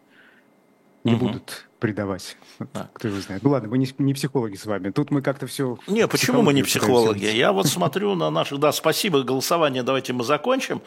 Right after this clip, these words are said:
Speaker 2: За Цезаря у нас пятьдесят три процента, а, а не нравится, а, сорок семь процентов. Ну, я
Speaker 1: Так.
Speaker 2: думаю, мы про, можно закрывать. Я думаю, мы про Брута не будем <laughs> голосовать, мы получим приблизительно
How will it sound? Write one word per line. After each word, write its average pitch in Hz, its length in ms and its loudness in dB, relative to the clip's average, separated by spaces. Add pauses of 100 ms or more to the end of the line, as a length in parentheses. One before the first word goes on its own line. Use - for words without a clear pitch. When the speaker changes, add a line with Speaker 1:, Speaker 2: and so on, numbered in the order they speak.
(280)
Speaker 2:
За 131 200 4
Цезаря 139 480 2
у 131 80 0
нас 135 260 0
пятьдесят 131 680 0
три 254 420 0 (300)
процента, 127 840 0 (540)
а, 120 640 4
а 131 120 6
не 170 200 2
нравится, 147 800 4
а, 113 380 0
сорок 202 340 2
семь 110 240 -2
процентов. 101 560 -6 (420)
Ну, 156 140 -2
я 156 120 2
Speaker 1:
Так. 160 80 0
Speaker 2:
думаю, 156 200 -2
мы 147 100 -2
про, 156 200 2
можно 139 260 -2
закрывать. 123 380 -2 (240)
Я 135 100 2
думаю, 156 260 0
мы 156 120 0
про 156 180 2
Брута 151 340 0
не 147 120 0
будем 123 380 -4
<laughs> - 80 -8
голосовать, 202 840 0
мы 220 140 2
получим 185 520 0
приблизительно 165 800 -4